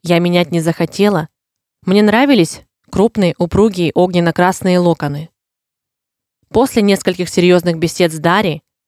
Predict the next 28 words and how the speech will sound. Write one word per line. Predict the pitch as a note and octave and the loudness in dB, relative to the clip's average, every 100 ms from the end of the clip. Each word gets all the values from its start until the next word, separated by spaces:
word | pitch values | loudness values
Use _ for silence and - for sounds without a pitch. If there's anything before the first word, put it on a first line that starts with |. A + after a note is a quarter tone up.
| - | -6
я | F3 F3+ | -2 0
сдалась | E3+ E3+ G#3+ A#3+ - _ | 0 2 0 -2 -8 _
и | F3 | -4
приняла | F#3 F#3 F#3 A3+ | -2 2 2 0
предложение | G#3 E3+ E3 E3 D#3+ D#3 - | 0 0 2 2 0 -2 -2
Анекс | E3+ G3 D#3 - - _ _ | -2 -2 -4 -8 -20 _ _
пройти | E3 E3 - A3+ | -2 0 -2 -2
глубокий | F3 D#3 E3+ - | 0 0 0 0
анализ | E3 E3+ G3 F3 | 0 0 -2 -4
моего | E3 D#3 D#3+ F3 | -4 -2 0 0
генома. | F3+ F3 D#3 C#3+ D3+ _ _ _ _ _ _ _ _ | -2 -2 -2 -4 -10 _ _ _ _ _ _ _ _
Она | - F#3 A#3 C#4+ | -2 2 4 4
увидела | A3 F#3+ F3+ E3+ | 4 2 2 2
в | |
нём | E3+ E3+ | 0 2
новые | F3 F3 F3 | 2 4 2
возможности | E3+ E3+ F3+ A3+ G3+ D#3+ - D3+ - | 2 0 0 0 -2 -4 -6 -12 -6
лечения | E3 E3+ - F#3 F3 F3 | -6 -2 0 2 2 0
их | F3 - | -2 -2
расы | F#3 G#3+ F#3 | -2 0 -2
от | D#3+ | -2
мутаций, | F3+ - E3+ D#3+ - C#3+ D3+ _ _ _ _ _ | -2 -2 -2 -2 -6 -12 -14 _ _ _ _ _
а | F3 | -2
Дари | E3+ A3+ B3 | 2 2 2
с | F3+ | 0
энтузиазмом | E3 E3+ E3 F3 F#3+ E3 | 0 0 2 0 0 -2
помогла | D#3 D#3+ D#3 E3 | -2 -2 0 0
ей. | F3+ D#3+ C#3+ | 0 -2 -6